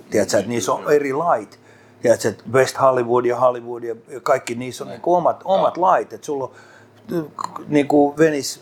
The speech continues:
Speaker 1: niin siinä on Santa Monica, siellä on eri laki, Culver City eri laki, Venice eri laki. Niin ne on niinku silleen, että tällä puolella tietä ne voi olla ja tällä puolella ei, ja sit siellä on, uff,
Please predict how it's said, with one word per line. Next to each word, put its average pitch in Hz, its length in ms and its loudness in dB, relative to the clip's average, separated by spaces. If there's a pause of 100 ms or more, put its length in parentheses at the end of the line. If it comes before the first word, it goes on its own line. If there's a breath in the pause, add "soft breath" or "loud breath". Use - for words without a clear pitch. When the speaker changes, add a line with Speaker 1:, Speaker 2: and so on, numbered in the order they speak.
Speaker 1:
niin 131 180 -4
siinä 139 200 2
on 123 60 0
Santa 139 240 2
Monica, 143 420 -4
siellä 139 280 -2
on 139 80 0
eri 135 140 -4
laki, 131 300 -2
Culver 135 340 0
City 131 380 -2
eri 131 260 -4
laki, 131 400 0 (260)
Venice 135 440 -4
eri 127 240 2
laki. 120 420 2 (440 loud breath)
Niin 135 200 4
ne 135 60 6
on 135 140 4
niinku 127 200 -2
silleen, 131 340 4
että 117 320 0
tällä 147 200 0
puolella 120 340 -6
tietä 127 320 -4
ne 120 120 -14
voi 131 200 -4
olla 127 320 2
ja 110 60 -2
tällä 127 220 2
puolella 123 380 -2
ei, 123 220 -2
ja 104 100 -10
sit 120 200 -10
siellä - 240 -4
on, 135 60 -12 (120)
uff, 160 200 -14